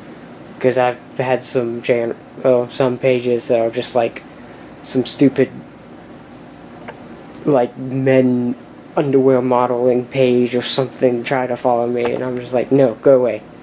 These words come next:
But yeah, like, if you, you, if you are into collecting stuff, collecting music, then go follow me on Instagram. I'll probably put a link in the description, I guess. Yeah.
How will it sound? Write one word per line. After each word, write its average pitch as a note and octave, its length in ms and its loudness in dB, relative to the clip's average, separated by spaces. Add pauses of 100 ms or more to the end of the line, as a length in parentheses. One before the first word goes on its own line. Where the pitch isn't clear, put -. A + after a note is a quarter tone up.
(2250)
But C#3 80 6
yeah, B2+ 200 2
like, - 240 -10
if C#3 140 -10
you, D3 300 2 (120)
you, C#3 180 -2 (100)
if C3+ 120 -2
you D#3+ 220 6
are C#3 180 6
into C3+ 440 4 (680)
collecting C3 540 2
stuff, - 500 -4 (680)
collecting B2 360 2
music, A#2 420 -2
then - 220 -4 (680)
go - 100 -2
follow - 260 -2
me A#2 160 -4
on A2+ 140 -6
Instagram. F#2+ 540 -10 (1120)
I'll - 80 -6
probably - 220 0
put - 160 -6
a - 60 -8
link - 280 -10
in - 120 -8
the - 60 -10
description, - 520 -12
I - 60 -8
guess. - 280 -10 (920)
Yeah. - 200 -2